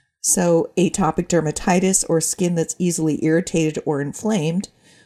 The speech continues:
with some slow healing are symptoms of this vitamin D deficiency, tailor with your sensitive skin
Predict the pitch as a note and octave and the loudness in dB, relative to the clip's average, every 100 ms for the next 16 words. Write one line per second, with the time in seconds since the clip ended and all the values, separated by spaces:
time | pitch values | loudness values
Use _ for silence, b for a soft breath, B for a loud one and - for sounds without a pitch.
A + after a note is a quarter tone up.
0 | b F3 E3+ E3+ D#3 - F3 E3+ A3+ A3+ | b 0 0 0 -2 2 2 2 2 0
1 | E3 - D#3+ - A3 G#3 D#3 D#3+ F3 - | 0 -4 -2 0 -2 0 -2 -2 -4 -6
2 | b b b - F#3 E3+ F3 D#3+ D#3 D#3 | b b b -2 0 0 0 0 0 -2
3 | D3+ G3+ G#3 D#3+ - C3+ B2+ - A#2+ B2+ | -4 -2 0 0 -4 -6 -4 -2 -2 -2
4 | - - - - - D3 D3 D#3+ E3+ D3+ | -6 -16 -10 2 2 2 0 -2 -4 -4
5 | D3+ - D#3 C#3+ D#3+ D#3+ D3+ - F#3 E3 | -4 -2 -4 -4 -2 -2 0 -2 -2 0
6 | F#3 | -2